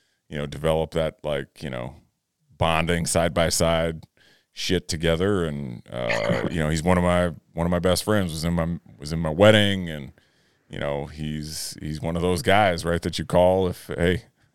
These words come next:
Speaker 1: somebody, uh, somebody treated my daughter poorly, we gotta go,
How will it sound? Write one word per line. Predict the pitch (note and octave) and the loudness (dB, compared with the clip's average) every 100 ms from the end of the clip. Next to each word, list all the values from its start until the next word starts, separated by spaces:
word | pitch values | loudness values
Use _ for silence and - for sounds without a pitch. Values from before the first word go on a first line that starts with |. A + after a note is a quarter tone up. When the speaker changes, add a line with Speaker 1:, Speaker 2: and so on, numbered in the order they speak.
| _ _ - - - _ | _ _ -20 -20 -20 _
Speaker 1:
somebody, | - E2+ F2 F2 E2+ | -8 -2 0 2 2
uh, | E2 D#2+ - | 2 0 -4
somebody | - A2 G#2 F2+ - _ _ _ | -4 -2 0 -2 -6 _ _ _
treated | - A2 G#2 F2+ | 0 2 2 0
my | F2+ | 0
daughter | F2 F2 F2 | 2 2 2
poorly, | D#2 F2+ F2 D#2+ | -2 0 2 0
we | D#2+ | -2
gotta | D#2+ D#2 | -2 -2
go, | D#2+ D#2 | -2 -4